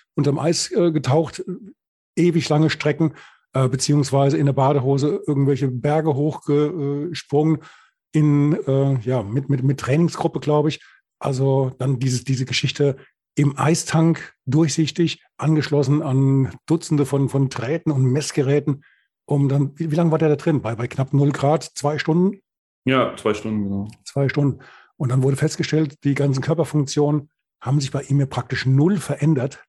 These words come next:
Speaker 1: Und das Ganze nur über Gedankenkontrolle, Atmung und so weiter und so fort. Also der Mann ist ja schon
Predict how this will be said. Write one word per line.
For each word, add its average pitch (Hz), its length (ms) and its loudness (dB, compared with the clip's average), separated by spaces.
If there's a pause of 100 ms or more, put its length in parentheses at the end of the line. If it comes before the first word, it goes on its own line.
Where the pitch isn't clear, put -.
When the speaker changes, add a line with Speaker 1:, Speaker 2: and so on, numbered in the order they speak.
(120)
Speaker 1:
Und 131 200 -4
das 170 120 0
Ganze 143 220 2
nur 143 200 4
über 147 300 0 (400)
Gedankenkontrolle, 151 880 0
Atmung 143 480 0 (180)
und 139 180 0
so 131 100 0
weiter 131 200 2
und 127 80 0
so 127 80 -4
fort. 120 280 -4 (380)
Also 127 120 -2
der 120 100 0
Mann 143 160 2
ist - 80 -2
ja 143 100 0
schon 139 460 0